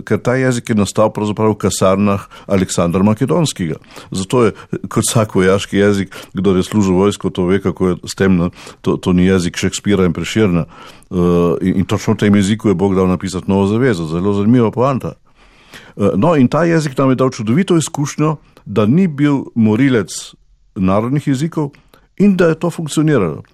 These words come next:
Druga taka izkušnja je potem nastane z latinščino, ki tudi neha biti imperialni jezik, ker rimskega imperija ni bilo več.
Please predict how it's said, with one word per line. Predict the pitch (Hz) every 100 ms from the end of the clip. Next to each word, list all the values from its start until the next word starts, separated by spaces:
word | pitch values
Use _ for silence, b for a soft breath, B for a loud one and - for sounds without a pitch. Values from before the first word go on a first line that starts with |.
| -
Druga | 147 226 202
taka | 139 131
izkušnja | 135 - 147 - 131
je |
potem | 120 120 131 120
nastane | 113 - 107 107
z | 85
latinščino, | 95 - 151 - 156 147 - b b b
ki | -
tudi | - 196 147
neha | 131 135 120
biti | 107 113 -
imperialni | 104 104 101 101 98
jezik, | 101 95 87 -
ker | - 101 80
rimskega | 101 107 95 82 92
imperija | 92 98 87 82
ni | 80
bilo | 82
več. | 92 143 -